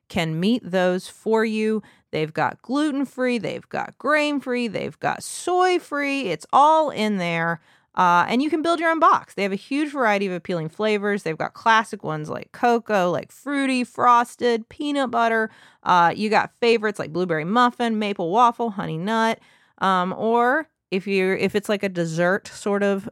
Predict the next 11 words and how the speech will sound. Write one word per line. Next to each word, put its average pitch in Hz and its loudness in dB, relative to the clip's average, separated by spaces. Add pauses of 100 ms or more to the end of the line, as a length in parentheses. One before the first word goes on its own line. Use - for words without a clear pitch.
situation, 214 -2
maybe 196 -2
some 185 -6
cookies 190 -6
and 185 -4
cream, 208 -4
maybe 160 -4
a 156 -4
little 147 -6
cinnamon 254 -2
roll. 233 2